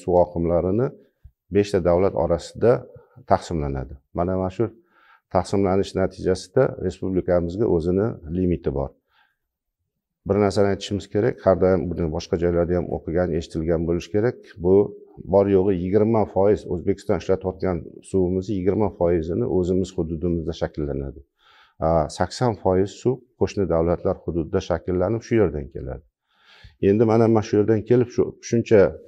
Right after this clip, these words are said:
siyosiy kelishuvlar, juda ko'p, a, ilmiy, a, tadqiqotlar, ilmiy kelishuvlar, mana shu komissiyani,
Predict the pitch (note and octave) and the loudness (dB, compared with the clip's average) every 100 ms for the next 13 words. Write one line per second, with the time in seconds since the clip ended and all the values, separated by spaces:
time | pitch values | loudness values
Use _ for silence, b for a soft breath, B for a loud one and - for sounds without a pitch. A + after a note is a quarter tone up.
0 | b b b b b - _ _ _ - | b b b b b -20 _ _ _ -20
1 | - - - - A2+ G2 - G2 G2+ F2+ | -20 -20 -20 0 4 4 2 0 2 0
2 | E2 F2+ E2 D#2+ D#2+ D2 - _ _ F#2 | 0 0 2 2 0 -4 -10 _ _ 2
3 | G2+ G2 G#2 G#2 G#2 B B B D2+ D2+ | 2 6 4 4 -6 B B B -8 -6
4 | D2+ D2+ D2 C#2+ - F2+ E2+ F#2 E2+ - | -4 -4 -6 -8 -6 -4 0 -2 -2 -10
5 | B1+ D2+ D#2+ - F2 - F2+ E2+ D2 F#2 | -10 -8 -6 -4 -6 -6 -4 -4 -2 0
6 | E2+ E2+ E2+ G2 - F2 E2+ F2 E2+ E2 | 0 -2 -2 -2 -2 -4 -4 -4 -2 -2
7 | D#2 - - - D#2 F2 - F2+ F#2 F2 | -4 -12 -20 -10 -8 -8 -2 0 0 0
8 | F2+ F2+ | 0 2